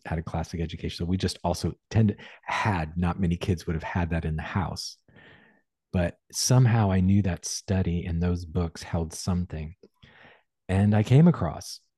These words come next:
uh, I fell in love with Socrates, and ca-, you know, my first car I called Socrates, um, Plato and Nietzsche. And,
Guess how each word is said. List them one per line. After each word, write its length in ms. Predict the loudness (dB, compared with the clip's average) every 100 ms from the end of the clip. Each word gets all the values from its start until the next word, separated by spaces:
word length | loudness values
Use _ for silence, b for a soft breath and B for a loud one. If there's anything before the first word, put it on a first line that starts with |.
| -12
uh, 200 | -12 -12 -12
I 80 | -14 -12
fell 280 | -4 0 4
in 80 |
love 140 | 4 4
with 100 | 2
Socrates, 880 | 2 2 2 0 -2 -4 -10 -16 -18 _
and 280 | -4 -4 -4
ca-, 180 | -6 -6 -2
you 120 | 0
know, 140 | 2
my 160 | 0 -2
first 320 | -2 -4 -2
car 280 | 0 0 0
I 60 |
called 320 | -4 -6 -8 -8
Socrates, 640 | -10 -8 -10 -10 -14 -16 _ B B B -8
um, 400 | -4 -4 -4 -8 _ -12 -6
Plato 640 | 0 4 4 2 0 0 -4
and 460 | -4 -4 -4 -4 -8 0
Nietzsche. 380 | 2 2 0 -2
And, 640 | -2 -6 -6 -4 -4 -6